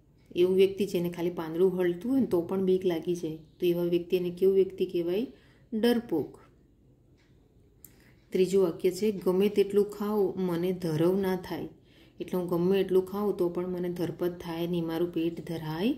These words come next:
નહીં. તો તેવા લોકોને કેવા, કો-, કેવા કહેવાય? જેને બહુ જ બધું ખાવાનું ગમતું હોય. યસ, એવા લોકોને કહેવાય ખાઉધરું, જે વારે ઘડે ખાયા કરતા હોય. ચોથું વાક્ય છે,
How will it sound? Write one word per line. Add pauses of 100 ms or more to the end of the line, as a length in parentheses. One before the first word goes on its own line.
(500)
નહીં. (160)
તો
તેવા
લોકોને
કેવા, (240)
કો-,
કેવા
કહેવાય? (500)
જેને
બહુ
જ
બધું
ખાવાનું
ગમતું
હોય. (640)
યસ,
એવા
લોકોને
કહેવાય
ખાઉધરું, (1500)
જે
વારે
ઘડે
ખાયા
કરતા
હોય. (1700)
ચોથું
વાક્ય
છે,